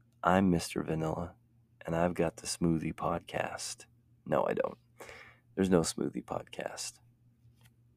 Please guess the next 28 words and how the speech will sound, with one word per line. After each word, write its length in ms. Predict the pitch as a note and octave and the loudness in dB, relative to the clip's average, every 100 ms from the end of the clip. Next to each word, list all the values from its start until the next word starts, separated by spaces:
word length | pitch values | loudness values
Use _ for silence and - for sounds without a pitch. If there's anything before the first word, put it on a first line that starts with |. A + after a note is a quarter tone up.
| - | 2
Go 140 | - | 6
to 80 | G2 | 8
Jamba 340 | F2 C2+ B1 - | 6 2 2 -4
Juice 300 | - - - | -4 -6 -6
and 100 | - | -4
take 280 | - - | -4 -2
lessons. 480 | - - - - - - _ _ _ _ _ _ _ _ _ - | -2 -4 -8 -14 -18 -20 _ _ _ _ _ _ _ _ _ 6
Or 460 | B2+ C3 B2+ C3+ - _ | 8 8 4 -2 -12 _
Google 320 | - E2 D#2 | 4 4 4
it. 180 | - - - | 0 -4 2
And 180 | G2 G#2+ | 8 12
guess 240 | C3 B2+ | 12 12
what? 340 | A2+ G#2+ - - _ _ _ _ _ _ | 10 8 6 -4 _ _ _ _ _ _
Google 400 | F#2+ A#2+ B2 A2+ | 6 10 12 12
didn't 340 | F#2 F2+ G2 E2+ | 12 8 8 6
exist 680 | E2 D#2+ F2+ D#3 - - - - | 2 4 4 4 -2 -8 -16 -2
when 200 | F2+ D#2+ | 2 2
I 100 | - | 0
first 300 | - D#2 - | -2 -6 -2
started 440 | - D#2+ D2+ - | 0 0 0 0
doing 360 | F2 F2 D#2+ - | 2 2 2 -4
that, 220 | E2+ - _ _ _ - | -8 -10 _ _ _ -4
but 140 | F#2+ | 2
the 180 | F#2 F#2+ | 8 10
internet 520 | A#2+ - D#2 C#2+ - | 10 6 0 0 -2
did. 300 | - - F3 - _ _ _ _ _ _ _ _ _ _ _ | -4 -4 -4 -12 _ _ _ _ _ _ _ _ _ _ _
Books 480 | E3 A2+ B2 - - - | 6 8 8 2 -6 -10
existed. 640 | - - - - - C#2 | -12 -6 -4 -4 -4 -6